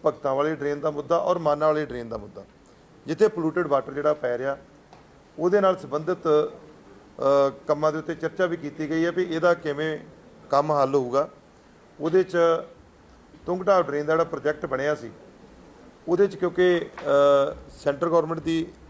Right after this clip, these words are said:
ਟੀਮ ਆਈ ਸੀ, ਉਹਨਾਂ ਨੇ ਇਹਨਾਂ ਨੂੰ ਕਿਹਾ ਕਿ ਇਹ ਜਿਹੜਾ ਇਹਨਾਂ ਨੇ ਪਲਾਨ ਦਿੱਤਾ ਹੈ, ਉਹਦੇ 'ਚ ਸਿਰਫ ਪਾਣੀ ਅੱਗੇ ਲੈ ਕੇ ਜਾਣ ਦਾ ਦਿੱਤਾ ਹੈ,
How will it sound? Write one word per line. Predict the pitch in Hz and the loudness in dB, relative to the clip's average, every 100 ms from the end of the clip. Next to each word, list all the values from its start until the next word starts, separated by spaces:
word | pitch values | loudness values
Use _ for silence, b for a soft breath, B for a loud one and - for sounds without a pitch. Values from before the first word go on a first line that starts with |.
| - - B B B 123 - | -20 -20 B B B -12 -2
ਟੀਮ | 151 165 | 0 4
ਆਈ | 147 147 | 4 2
ਸੀ, | 143 165 - - - - - - - | 0 -6 -10 -18 -20 -20 -20 -20 -6
ਉਹਨਾਂ | 165 190 | 0 2
ਨੇ | 185 | 2
ਇਹਨਾਂ | 185 | 2
ਨੂੰ | 175 | 0
ਕਿਹਾ | 160 165 | 2 2
ਕਿ | 175 196 180 | 2 -2 -4
ਇਹ | 160 | -2
ਜਿਹੜਾ | 165 170 | 2 2
ਇਹਨਾਂ | 175 | 2
ਨੇ | 190 | -2
ਪਲਾਨ | 185 147 151 | 0 0 0
ਦਿੱਤਾ | 143 170 | -2 2
ਹੈ, | 175 | 2
ਉਹਦੇ | 180 170 | 2 -4
'ਚ | |
ਸਿਰਫ | - 196 | -2 -2
ਪਾਣੀ | 196 160 147 165 - | 2 2 2 0 -4
ਅੱਗੇ | 143 151 | -4 0
ਲੈ | 143 139 | 0 0
ਕੇ | 139 | -2
ਜਾਣ | 131 123 | -4 -2
ਦਾ | 127 | -4
ਦਿੱਤਾ | 107 - 143 | -4 -4 -4
ਹੈ, | 160 | -4